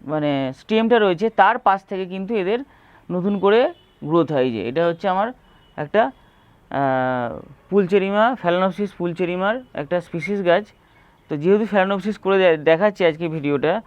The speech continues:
তো এদের ক্ষেত্রে কিন্তু খুব একটা সমস্যা হয় না। দেখুন এদের, এটাকে মাউন্ট করা রয়েছে, প্রচুর রুটস দেখতে পাচ্ছেন, একদম এই যে স্পাইকগুলো দেখতে পাচ্ছেন এগুলো সব পুরনো স্পাইক, এগুলোকে ভেঙে দেওয়া যায়, এগুলোকে আর রাখার প্রয়োজন নেই,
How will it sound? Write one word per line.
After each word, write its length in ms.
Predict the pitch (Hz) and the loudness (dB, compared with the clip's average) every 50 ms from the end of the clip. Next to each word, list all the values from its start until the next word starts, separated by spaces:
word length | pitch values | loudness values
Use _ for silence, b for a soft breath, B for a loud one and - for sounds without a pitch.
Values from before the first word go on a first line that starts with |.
| b b b b b b b b b _ - | b b b b b b b b b _ -10
তো 60 | 196 | -6
এদের 320 | - 214 196 208 240 247 226 | 0 2 4 4 4 4 2
ক্ষেত্রে 320 | - 254 247 247 254 247 | 2 -2 0 0 -2 -2
কিন্তু 240 | 226 240 233 269 247 | -2 0 -2 -2 -2
খুব 180 | - - 226 | 0 2 2
একটা 120 | 214 202 226 | 2 2 2
সমস্যা 360 | - 214 196 202 190 - 220 | 2 2 0 0 2 2 2
হয় 100 | 214 208 | 2 4
না। 40 | 208 | 4
দেখুন 260 | 196 202 208 233 208 | 2 2 2 2 0
এদের, 240 | 190 190 180 196 190 | 0 0 0 2 2
এটাকে 220 | 180 202 190 220 | 2 2 2 2
মাউন্ট 400 | 220 202 185 185 196 208 214 185 | 2 4 4 4 4 2 0 0
করা 180 | 220 208 202 202 | 2 2 4 4
রয়েছে, 380 | 202 202 196 175 202 220 233 254 b b b b b b b b b b b _ | 2 0 -2 -4 -4 -6 -6 -6 b b b b b b b b b b b _
প্রচুর 440 | - 202 196 202 240 240 240 240 214 | -2 0 0 2 2 2 2 2 2
রুটস 320 | 190 202 202 208 208 190 - - - - - - | 2 2 2 0 0 -4 -8 -16 -20 -16 -10 -8
দেখতে 220 | 165 165 165 202 | -8 -6 -2 0
পাচ্ছেন, 360 | 202 202 196 - 220 220 247 262 - _ _ _ _ _ _ _ _ _ _ _ - | 0 0 0 -2 -6 -8 -8 -10 -14 _ _ _ _ _ _ _ _ _ _ _ -6
একদম 560 | 160 165 165 180 196 202 208 214 196 185 - - - - - - - 165 - - - _ - - - | -4 -2 0 0 0 0 0 -2 -6 -8 -12 -14 -16 -16 -16 -14 -14 -14 -16 -18 -20 _ -20 -12 -6
এই 220 | 143 160 170 175 | -4 -4 -2 -2
যে 140 | 185 196 190 | -2 -2 -4
স্পাইকগুলো 480 | - - - 175 175 185 180 190 202 | -2 2 2 2 2 2 0 -2 -2
দেখতে 180 | 196 190 180 196 | -2 -2 -2 -4
পাচ্ছেন 180 | 196 185 208 190 | -4 -4 -4 -4
এগুলো 140 | 180 185 | -4 -4
সব 140 | 180 208 196 - | -4 -6 -6 -6
পুরনো 260 | - 175 175 180 190 180 | -4 -4 -2 -2 -4 -4
স্পাইক, 320 | - - 165 160 165 165 | -2 0 2 2 2 0
এগুলোকে 340 | 160 160 160 160 156 180 160 | 0 -2 -2 -2 -2 -4 -4
ভেঙে 260 | 139 151 151 151 151 | -4 -4 -4 -2 0
দেওয়া 220 | 151 156 156 151 | 2 2 2 4
যায়, 280 | 139 143 131 139 151 165 - b b b b b b b b b b b b b b _ _ - | 4 2 2 2 0 -2 -8 b b b b b b b b b b b b b b _ _ -8
এগুলোকে 520 | - 147 151 156 151 147 165 165 165 - - - _ _ _ _ _ - | -4 -2 0 0 0 0 0 0 0 -2 -6 -10 _ _ _ _ _ -2
আর 160 | 143 147 143 | 0 2 2
রাখার 300 | 139 135 139 165 165 160 | 2 2 2 0 -4 -4
প্রয়োজন 340 | 156 151 143 143 143 143 147 | -2 0 0 0 0 0 -2
নেই, 220 | 151 151 175 | -4 -6 -6